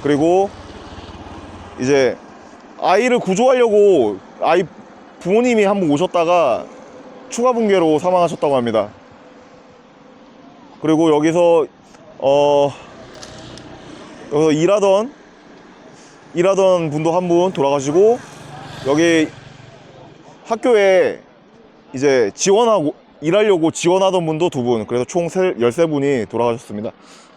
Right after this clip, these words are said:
지금 아이 여섯 명 중에 세 구 시체는 꺼내냈는데 세 구는 그대로 남아있다고 합니다.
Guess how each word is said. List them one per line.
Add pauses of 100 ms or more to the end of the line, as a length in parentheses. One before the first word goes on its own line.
(120)
지금 (300)
아이 (1000)
여섯
명
중에 (560)
세
구
시체는 (600)
꺼내냈는데 (1160)
세
구는
그대로
남아있다고
합니다.